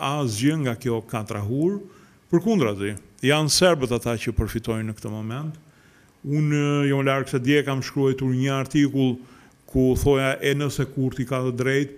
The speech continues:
por të gjitha këto bazoheshin në supozimin që Kurti ka marrë një miratim, ë,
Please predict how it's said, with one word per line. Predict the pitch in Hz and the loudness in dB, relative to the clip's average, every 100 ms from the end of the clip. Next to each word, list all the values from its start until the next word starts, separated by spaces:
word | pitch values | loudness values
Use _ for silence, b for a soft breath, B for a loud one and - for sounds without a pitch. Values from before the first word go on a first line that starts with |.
| - | 0
por | 151 151 143 | 2 2 0
të | 135 | -2
gjitha | 117 160 151 147 | 2 0 0 -4
këto | - 131 131 131 | -4 -2 0 0
bazoheshin | 135 117 123 123 113 - 127 131 - | -2 0 0 0 -2 -2 -2 -4 -10
në | - 117 139 143 127 143 B - | -8 -2 0 0 -2 -8 B -10
supozimin | - - 139 139 117 139 139 143 139 | -2 0 0 0 2 0 2 -2 -2
që | - 123 | -6 -8
Kurti | - 135 143 147 | -4 -4 -4 -6
ka | - 147 | -4 -4
marrë | 127 120 120 127 B B B B _ 131 | -2 -2 -4 -6 B B B B _ 0
një | 151 | 2
miratim, | 151 143 143 139 139 139 143 160 - | 2 0 -2 0 0 0 -2 -8 -10
ë, | 127 | -6